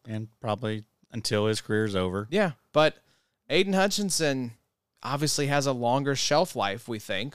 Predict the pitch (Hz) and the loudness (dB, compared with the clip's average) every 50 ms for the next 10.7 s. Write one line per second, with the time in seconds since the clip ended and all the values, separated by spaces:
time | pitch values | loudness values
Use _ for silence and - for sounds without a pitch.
0 | - - 120 113 - 123 117 107 110 113 107 - - - _ - - 139 131 131 | -12 -10 -10 -8 -6 -6 -6 -4 -4 -6 -4 -6 -6 -8 _ -6 -2 0 0 0
1 | 123 113 - 131 156 196 160 107 95 113 131 - _ - _ _ _ _ _ - | 0 0 2 2 4 4 2 0 -2 -4 -4 -6 _ -20 _ _ _ _ _ -2
2 | 127 143 151 156 139 123 - - - 123 139 151 147 143 139 123 113 113 107 101 | 0 2 2 2 0 -2 -6 -4 2 2 2 2 2 2 2 4 4 2 0 -2
3 | - _ _ _ _ _ _ _ _ - 120 120 120 120 123 - - 120 127 120 | -4 _ _ _ _ _ _ _ _ -6 -2 0 0 0 0 0 0 0 2 2
4 | 117 117 110 98 104 101 92 92 90 - - 104 87 90 87 85 87 95 92 82 | 2 2 2 2 2 0 0 0 -2 -2 -4 -4 -2 -2 -2 0 0 0 -2 -2
5 | 98 90 98 92 87 92 90 85 - - 87 - 90 87 82 76 - _ _ _ | -4 -4 -4 -4 -4 -4 -8 -8 -8 -8 -8 -8 -8 -10 -10 -10 -14 _ _ _
6 | _ _ _ _ _ _ - 92 78 76 73 73 - _ - - _ _ _ _ | _ _ _ _ _ _ -14 -12 -12 -12 -14 -18 -20 _ -20 -20 _ _ _ _
7 | - - - 104 101 - - 90 82 87 87 82 80 82 82 85 85 82 82 80 | -8 -4 -2 -2 -2 -2 -4 -8 -6 -4 -6 -6 -6 -8 -8 -8 -8 -8 -8 -8
8 | 78 80 80 78 80 87 - - _ - 214 170 117 92 85 78 76 80 - _ | -8 -8 -8 -10 -10 -12 -14 -10 _ -4 -2 -2 -2 -6 -8 -10 -12 -12 -14 _
9 | _ _ _ _ _ _ _ - 175 185 202 196 - _ _ _ _ _ - - | _ _ _ _ _ _ _ 2 4 4 4 4 2 _ _ _ _ _ -8 -2
10 | 113 127 127 - - _ _ - - 120 135 139 117 | -2 -2 -2 -4 -10 _ _ 0 2 4 4 4 2